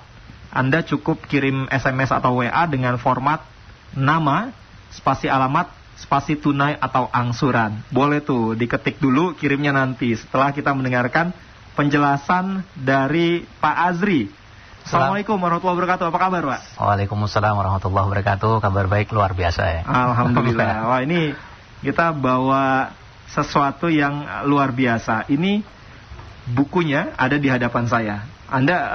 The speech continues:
Speaker 1: lihat netizen, ini gambarnya atau bentuknya bagus sekali ya. Warnanya merah. Saya mungkin bisa angkat, Pak, ya. Boleh pinjam
Speaker 2: Boleh.
Speaker 1: dulu, Pak, ya.
Speaker 2: Siap.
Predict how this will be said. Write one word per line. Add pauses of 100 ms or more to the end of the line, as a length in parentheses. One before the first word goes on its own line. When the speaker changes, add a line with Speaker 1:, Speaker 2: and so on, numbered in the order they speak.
Speaker 1:
lihat
netizen,
ini
gambarnya
atau (1300)
bentuknya
bagus
sekali
ya.
Warnanya
merah.
Saya
mungkin
bisa
angkat,
Pak,
ya.
Boleh
pinjam
Speaker 2:
Boleh.
Speaker 1:
dulu,
Pak,
ya.
Speaker 2:
Siap.